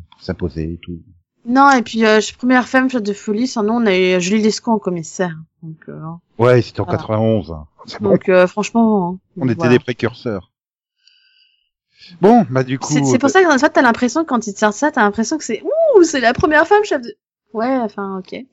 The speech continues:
Speaker 1: <laughs> Oui, c'est peut-être la première femme, mais c'est la soixante-douzième série qui est sur la première femme de Los Angeles, <laughs> en fait.
Speaker 2: C'est, voilà. C'est pour ça que c'est un, ça fait un peu vieux pitch, euh, sorti des tiroirs, quoi. Je sais pas, c'est bizarre. Je sais pas.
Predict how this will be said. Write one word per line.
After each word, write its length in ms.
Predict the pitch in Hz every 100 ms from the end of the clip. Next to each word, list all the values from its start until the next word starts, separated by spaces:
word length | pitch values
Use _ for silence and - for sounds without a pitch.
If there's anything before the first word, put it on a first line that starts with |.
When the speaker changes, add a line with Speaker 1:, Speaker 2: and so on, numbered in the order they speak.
| - - - 139
Speaker 1:
<laughs> 240 | 147 131
Oui, 220 | 165 165
c'est 160 | - 135
peut-être 220 | - 127
la 80 | 120
première 380 | - 143 131 -
femme, 240 | 151 165 147
mais 120 | 127
c'est 160 | -
la 100 | 110 - _ _ _
soixante-douzième 680 | - 151 160 143 131 147
série 340 | - 123 123 156
qui 340 | 113 104 104
est 60 | 104
sur 180 | - 98
la 100 | 95
première 340 | - 117 104
femme 220 | - 117
de 80 | 101
Los 360 | 95 98 101 107
Angeles, 400 | 104 107 - -
<laughs> 40 |
en 60 | 110
fait. 260 | 104 92 - - - _ _ _
Speaker 2:
C'est, 1300 | _ - - - - - - - - 208 190 185
voilà. 300 | 185 185 170
C'est 160 | 180 -
pour 100 | -
ça 120 | 320
que 60 | 330
c'est 100 | 262
un, 420 | 220 208 208 202 - - - -
ça 180 | - 202
fait 100 | 226
un 200 | 226 240
peu 180 | 370
vieux 240 | 294 240 285
pitch, 380 | - 320 330 269
euh, 160 | 233
sorti 300 | 226 233 - 262
des 80 |
tiroirs, 480 | 240 254 247 269 247
quoi. 180 | 240 226
Je 60 | -
sais 40 |
pas, 140 | - 202
c'est 160 | -
bizarre. 400 | 202 196 180 185 _ _ _ -
Je 60 | 202
sais 120 | -
pas. 140 | 208